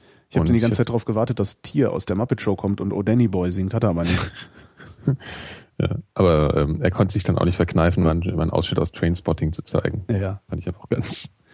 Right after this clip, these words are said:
Speaker 2: ganz nett.
Speaker 1: Äh, was mich irritiert hat, war, wo waren Depeche Mode in dieser, guck mal
Speaker 2: Ja.
Speaker 1: hier, was England für tolle Popmusik zustande gebracht hat, äh, äh, Sache?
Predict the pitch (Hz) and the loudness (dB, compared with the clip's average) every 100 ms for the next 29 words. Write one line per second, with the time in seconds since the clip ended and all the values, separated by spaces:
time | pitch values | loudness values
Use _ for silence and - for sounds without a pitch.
0 | - - - - - - 120 101 101 113 | -20 -20 -6 -4 0 2 4 4 2 2
1 | 135 - 165 147 - 175 147 135 131 107 | 2 0 -2 0 2 2 2 0 -4 -4
2 | 110 143 143 151 156 135 110 113 104 101 | -2 0 2 2 2 0 -2 -4 -4 -2
3 | 92 156 - _ _ _ 131 131 131 - | -2 -2 -6 _ _ _ -2 0 0 -2
4 | - - _ _ - 127 127 92 123 107 | -14 -20 _ _ -12 -2 2 4 4 2
5 | 95 131 123 - 120 120 107 131 143 143 | 2 2 2 0 -2 -2 0 0 0 0
6 | - - 143 143 143 139 127 135 143 139 | -4 -6 -2 2 2 2 -2 -2 -2 -2
7 | - 131 - 131 127 131 170 | -4 -4 0 0 -2 -2 -6